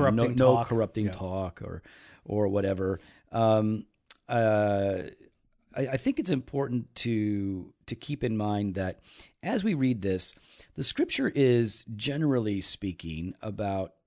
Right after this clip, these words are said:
Speaker 1: how we talk, how we use our words, and whether or not we are tearing people down and hurting them
Speaker 2: Yeah.
Speaker 1: or speaking lies or blasphemy, and, uh, uh, that, or on one end,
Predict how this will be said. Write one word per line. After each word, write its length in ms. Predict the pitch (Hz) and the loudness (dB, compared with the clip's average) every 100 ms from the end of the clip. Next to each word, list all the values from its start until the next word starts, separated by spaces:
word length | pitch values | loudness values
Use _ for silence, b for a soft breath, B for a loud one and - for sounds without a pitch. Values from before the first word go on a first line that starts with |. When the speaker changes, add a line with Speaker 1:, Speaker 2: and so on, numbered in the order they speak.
| _ _ - - | _ _ -20 -10
Speaker 1:
how 180 | - 120 | -4 0
we 140 | 127 | -2
talk, 340 | 113 87 85 - | -2 -6 -8 -12
how 200 | - 135 | -4 0
we 100 | 139 | 2
use 200 | 127 113 | 0 0
our 120 | 113 | 0
words, 400 | 107 80 76 80 B B B B - | 0 -4 -6 -8 B B B B -6
and 280 | 113 110 107 | -2 0 2
whether 240 | 127 147 131 | 2 2 0
or 80 | 117 | 0
not 260 | 104 101 | 0 -2
we 100 | 104 95 | -4 -4
are 60 | |
tearing 400 | 85 - 120 143 | -6 -4 -2 -2
people 240 | - - 123 | -4 -8 -6
down 280 | 113 104 98 | -4 -4 -4
and 100 | 87 | -6
hurting 460 | - 185 127 80 | -8 -6 -6 -8
them 400 | 69 62 82 127 - | -10 -14 -12 -12 -8
Speaker 2:
Yeah. 260 | 98 87 82 | -4 -4 -6
Speaker 1:
or 320 | 110 107 98 98 | -2 0 0 0
speaking 440 | - 120 123 120 | -2 -4 -4 -2
lies 600 | 101 92 85 82 82 85 | -2 -2 -4 -6 -6 -8
or 120 | - 80 | -10 -14
blasphemy, 960 | 90 101 110 - - 73 69 62 73 - b b b b _ | -10 -10 -8 -8 -8 -12 -16 -18 -20 -20 b b b b _
and, 600 | - 95 107 104 101 101 - - | -14 -6 -2 0 -2 -4 -8 -12
uh, 100 | - - | -14 -6
uh, 80 | 120 117 | -8 -6
that, 380 | 113 120 123 131 | 0 4 4 2
or 220 | 110 110 | 0 2
on 200 | 107 104 | 2 0
one 140 | 127 131 | 2 2
end, 160 | 110 | 0